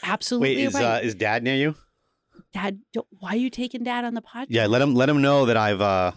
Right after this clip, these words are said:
Speaker 2: I, I've tried to let Lori s-, talk a lot this, this episode.
Speaker 1: <laughs> They're laughing.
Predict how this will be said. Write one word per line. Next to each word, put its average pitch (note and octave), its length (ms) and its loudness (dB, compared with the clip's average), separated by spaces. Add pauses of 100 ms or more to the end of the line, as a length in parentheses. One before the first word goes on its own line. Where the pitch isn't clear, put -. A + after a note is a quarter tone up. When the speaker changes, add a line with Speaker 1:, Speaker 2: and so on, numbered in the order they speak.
Speaker 2:
I, G2+ 240 -8
I've F#2+ 80 -4
tried A#2 180 0
to A2+ 60 0
let G#2 160 2
Lori F#2+ 180 0
s-, - 100 -8 (180)
talk F#2+ 200 -4
a F#2+ 60 -2
lot E2 200 -2 (140)
this, F2 200 -6
this - 240 -6
episode. - 420 -2 (880)
Speaker 1:
<laughs> - 600 -2 (2750)
They're G#3 220 4
laughing. E4+ 1300 4